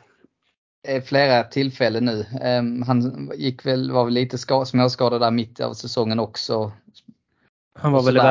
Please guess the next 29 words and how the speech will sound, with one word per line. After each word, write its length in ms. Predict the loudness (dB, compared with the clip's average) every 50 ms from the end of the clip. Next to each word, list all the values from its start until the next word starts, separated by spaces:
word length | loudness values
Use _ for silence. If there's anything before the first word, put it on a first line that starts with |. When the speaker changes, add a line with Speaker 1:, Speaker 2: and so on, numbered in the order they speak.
| 6
Speaker 1:
iväg 80 | 6 4
och 80 | 2
Speaker 2:
men 80 | 0 0
Speaker 1:
spela 680 | 0 2 2 2 4 2 2 2 2 0 -2 -4 -6 -8
afrikanska 600 | -8 -10 -10 -6 -2 -2 -2 -2 -6 -6 -6 -6
också, 240 | -6 -6 -10 -8
va? 180 | -6 -4 -6 -6 -8 _ _ _ _ _ _ _ _
Speaker 2:
Ja, 340 | 0 2 4 4 4 4 4
men 120 | 2 0
då 60 | 0
missade 440 | 0 -2 -2 -4 -2 -2 -2 0 0
han 120 | 0 0
inte 200 | 0 -2 -2 -2
många 200 | -2 0 0 0
matcher, 320 | 2 0 0 -2 -2 -10 -10
för 140 | -8 -6 -6
de, 400 | -4 -4 -4 -4 -6 -8 -8 -10 -12 -6
de 160 | -4 -2 0 0
åkte 280 | 0 -2 -4 -8 -6
ju 60 | -6
ut 120 | -6 -4 -6
så 100 | -8 -4
pass 200 | -4 -6 -4 -2
Speaker 1:
De 60 | -2
var 60 | 0
inte 140 | 2 2 2 2
Speaker 2:
tidigt. 140 | 2 0 0
Speaker 1:
så 60 | 2
bra. 320 | 2 2 2 2 0 -4